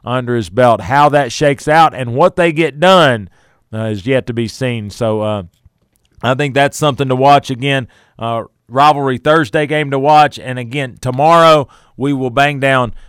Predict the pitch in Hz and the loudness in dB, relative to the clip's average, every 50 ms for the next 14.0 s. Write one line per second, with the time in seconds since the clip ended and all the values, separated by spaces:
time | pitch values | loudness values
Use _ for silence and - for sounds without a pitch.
0 | - - - 113 117 113 113 110 107 110 117 117 95 104 113 107 - - - 160 | -20 -16 -8 -6 -4 -2 -4 -4 -2 -2 -2 -2 -2 -2 -6 -8 -4 0 2 4
1 | 165 165 170 165 160 160 160 160 151 147 156 156 156 151 147 139 107 - 131 123 | 4 4 4 2 2 0 0 0 0 0 0 0 0 0 -2 -4 -4 -2 -2 0
2 | 117 139 156 156 - 147 156 151 143 139 127 117 127 143 151 143 - - 147 143 | 2 2 2 0 0 0 -2 0 0 0 -2 -2 -4 -4 -6 -6 -4 -4 -2 0
3 | 147 143 117 - 151 151 156 151 143 120 - - _ _ - 117 127 127 127 135 | 0 0 0 2 4 6 6 6 6 2 0 -6 _ _ -8 -6 -4 -4 -2 -2
4 | 135 131 127 127 123 - - 160 180 180 - 156 151 131 131 123 117 110 107 - | -2 -2 -4 -6 -4 -2 2 4 4 4 2 0 -2 -2 -2 -4 -4 -6 -6 -10
5 | - - - - - 120 123 113 123 127 117 127 127 120 - - 123 113 98 87 | -14 -16 -14 -6 -4 -4 -2 0 0 0 2 2 0 0 -2 -4 -8 -8 -6 -4
6 | 110 117 113 90 107 107 98 - - 120 117 117 110 104 101 95 87 101 - 117 | -4 -4 -4 -4 -6 -8 -10 -6 -4 -2 -2 0 0 -2 -4 -4 -6 -8 -8 -6
7 | 110 107 104 - - 127 127 123 123 120 117 107 104 - - - - 131 127 117 | -6 -6 -6 -6 -6 -6 -4 -2 -2 -4 -4 -6 -8 -12 -14 -10 -6 -4 -4 -4
8 | 113 107 123 120 117 113 101 92 - - _ _ _ _ _ - 120 123 120 110 | -2 -2 -2 0 0 -2 -4 -8 -10 -16 _ _ _ _ _ 0 2 4 4 4
9 | 98 107 104 76 131 143 135 - - 120 110 92 101 113 110 98 101 101 87 - | 2 0 -2 -4 -4 -4 -4 -4 -6 -8 -8 -6 -4 -4 -4 -4 -6 -10 -10 -6
10 | - 117 113 107 101 95 85 82 107 120 120 123 131 131 123 104 - _ _ _ | -4 -2 -2 -2 -2 -4 -6 -4 -2 0 0 2 2 2 2 0 -2 _ _ _
11 | _ _ _ _ _ - 135 170 165 - 170 190 175 - - 143 127 117 120 139 | _ _ _ _ _ 0 2 2 2 2 2 0 0 -2 -2 -4 -6 -2 -2 -2
12 | 147 - 135 131 123 123 117 101 87 - _ _ _ _ _ _ _ _ _ _ | -2 -2 -2 -2 -2 0 0 -2 -4 -6 _ _ _ _ _ _ _ _ _ _
13 | _ _ - 151 175 185 185 185 196 190 175 156 135 120 110 107 101 92 85 | _ _ -2 0 0 2 2 2 2 2 4 4 4 2 2 0 -4 -6 -10